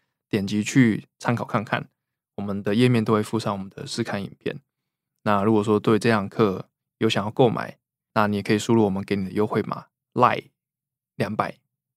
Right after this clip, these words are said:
就赖老师的赖L A I二零零，我们可以再帮你折两百块哦。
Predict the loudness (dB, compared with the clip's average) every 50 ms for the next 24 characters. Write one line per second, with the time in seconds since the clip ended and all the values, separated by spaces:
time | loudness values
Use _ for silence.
0 | _ _ -2 0 2 2 2 0 0 0 0 2 2 0 0 -4 -6 -8 -6 -4
1 | -2 -4 -2 0 0 2 2 2 2 2 2 0 -2 -6 _ _ _ _ _ _
2 | _ _ _ 4 4 6 6 4 4 2 2 2 0 -2 -4 -6 _ _ _ _
3 | _ _ _ _ -4 -2 -2 -2 -2 0 0 2 4 4 4 4 4 2 2 0
4 | -6 -6 -6 -6 -6 -6 -8 -6 -8 -8 -10 -6 -4 -4 -4 -4 -6